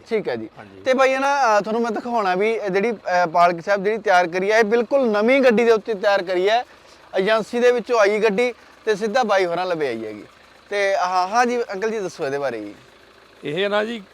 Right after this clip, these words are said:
Speaker 2: ਆਪਾਂ ਨੇ ਜਿਹੜਾ ਸੰਗਰੂਰ ਕਾਲੀ ਮਾਤਾ ਦਾ ਮੰਦਿਰ ਹੈ ਜੀ,
Speaker 1: ਹਾਂਜੀ।
Speaker 2: ਉਹਨਾਂ ਵਾਸਤੇ ਇਹ ਐਤਕੀ ਇਸ ਉੱਨੀ ਤਰੀਕ ਨੂੰ
Speaker 1: ਹਾਂਜੀ, ਹਾਂਜੀ।
Speaker 2: ਉੱਥੇ ਜਿਹੜਾ ਅਯੁੱਧਿਆ ਦਾ ਮੰਦਿਰ ਸੀਗਾ ਜੀ,
Speaker 1: ਹਾਂਜੀ, ਹਾਂਜੀ।
Speaker 2: ਇਹਨਾਂ ਨੇ ਉਹ ਮਤਲਬ ਆਜ਼ਾਦੀ, ਉਹਦਾ ਦਿਵਸ ਮਨਾਇਆ ਹੈਗਾ।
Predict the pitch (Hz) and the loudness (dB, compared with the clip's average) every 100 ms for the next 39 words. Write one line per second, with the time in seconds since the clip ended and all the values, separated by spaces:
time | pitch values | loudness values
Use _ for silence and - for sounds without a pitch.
0 | - - 156 208 190 185 185 226 202 190 | -14 -10 -4 -2 -2 -2 -2 -2 -2 -6
1 | 180 185 208 - 196 190 190 185 185 185 | -6 -4 -4 -2 -2 -2 -4 -4 -4 -6
2 | 175 160 160 156 143 - 147 123 113 110 | -8 -8 -8 -10 -10 -6 -4 -4 -8 -10
3 | - 180 220 196 185 170 190 196 202 202 | -8 -2 0 2 0 -2 -4 -2 -2 0
4 | 202 190 180 196 196 202 208 - 196 196 | 0 0 -4 -8 -6 -6 -8 -6 -4 -2
5 | 147 - 190 190 214 185 180 185 170 165 | -4 -8 -8 -8 -8 -8 -8 -8 -10 -10
6 | - - 151 135 127 107 156 160 170 190 | -12 -8 -8 -8 -10 -12 -12 -10 -6 2
7 | 208 208 196 151 170 220 214 190 170 165 | 4 4 0 -6 -4 0 0 -2 -6 -10
8 | 175 185 180 180 156 139 135 123 185 196 | -8 -8 -8 -6 -6 -6 -8 -8 -6 -6
9 | 190 190 190 170 185 175 180 180 170 170 | -6 -8 -6 -6 -6 -6 -4 -4 -4 -6
10 | 175 180 196 190 _ - 143 160 160 175 | -6 -4 -2 -4 _ -20 -10 -10 -8 -8
11 | 160 143 143 151 | -6 -4 -6 -6